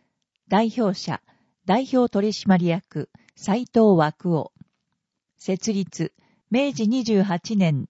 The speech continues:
十月。事業内容、製造・販売。連絡先、電話、五七二の三零七七。金水小酒造株式会社のホームページはこちら。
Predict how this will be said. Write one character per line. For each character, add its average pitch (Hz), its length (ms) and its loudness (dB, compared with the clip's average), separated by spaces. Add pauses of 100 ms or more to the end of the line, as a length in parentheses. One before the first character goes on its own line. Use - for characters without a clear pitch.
(100)
十 170 240 2
月。 160 420 -6 (800)
事 190 160 0
業 285 240 6
内 262 260 0
容、 143 380 -2 (340)
製 240 320 -2
造・ 214 320 2
販 175 360 0
売。 151 320 -6 (720)
連 240 260 4
絡 233 200 0
先、 - 460 -6 (640)
電 196 220 2
話、 190 220 -2 (460)
五 262 260 6
七 226 300 2
二 170 160 4
の 151 320 0
三 269 360 -2
零 240 220 0
七 160 300 0
七。 170 340 -2 (1600)
金 285 200 -8
水 269 260 -4
小 247 300 -4
酒 247 180 -6
造 180 300 -4
株 185 260 0
式 - 260 -6
会 208 200 0
社 180 180 -4
の 156 180 -4
ホ 247 200 2
ー - 20 -2
ム 269 140 -4
ペ 247 220 -4
ー - 20 -2
ジ 160 160 -6
は 131 120 -6
こ 143 160 -8
ち 170 200 -8
ら。 - 120 -6